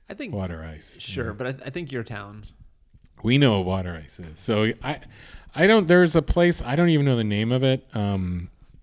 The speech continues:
Speaker 2: it's, like, on, uh, probably s-, second or third, and I mean, it's in the South Philly somewhere. I don't know what it's called, but that's really good. There's also, like, a weird thing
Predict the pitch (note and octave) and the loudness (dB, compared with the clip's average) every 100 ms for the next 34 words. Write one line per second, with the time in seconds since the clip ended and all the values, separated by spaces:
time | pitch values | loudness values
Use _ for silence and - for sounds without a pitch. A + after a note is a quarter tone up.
0 | - G2+ - - - - - G2 F2+ F2+ | -8 -6 -6 -8 -10 -14 -12 -10 -6 -6
1 | F2 F2 E2+ E2 E2 - - F2 F2 F2 | -6 -6 -8 -10 -12 -20 -12 -10 -8 -8
2 | E2 D#2+ D#2+ - _ _ _ _ _ _ | -8 -10 -14 -20 _ _ _ _ _ _
3 | _ _ _ _ - G2+ G#2 G2+ F#2+ F#2 | _ _ _ _ -8 -6 -4 -4 -2 -4
4 | - - - - - F2+ - - G2+ - | -4 -8 -8 -8 -10 -12 -12 -8 -8 -6
5 | G#2 F2 - F#2+ F#2 F#2 F#2+ F#2+ F#2+ F#2+ | -6 -6 -8 -6 -4 -4 -4 -6 -8 -12
6 | - F2+ E2+ E2 D#2+ D#2+ D#2 - - - | -12 -12 -10 -10 -12 -14 -16 -18 -20 -20
7 | _ - A2 A2 A2 - C3+ A#2+ A2 G2+ | _ -10 -4 -4 -4 -6 -6 -4 -2 -4
8 | - - - F#2+ F#2 - F#2 F2+ F2 F#2 | -8 -14 -8 -6 -6 -8 -8 -8 -10 -12
9 | F2 E2+ F2+ F#2+ F#2+ F2 E2+ D#2+ - E2+ | -10 -10 -10 -8 -8 -8 -10 -14 -14 -12
10 | D#2+ - - - - - - G#2 A2 G2+ | -12 -14 -18 -20 -20 -16 -12 -8 -6 -6
11 | F#2+ G2+ A2+ C3 F3+ F3 - E3 A2+ G#2 | -6 -8 -4 -4 -4 -6 -4 -6 -6 -8
12 | G#2 A2+ A#2+ B2 A#2+ - _ _ _ _ | -8 -6 -4 -6 -8 -14 _ _ _ _
13 | _ - A#2+ A#2 | _ -6 -2 0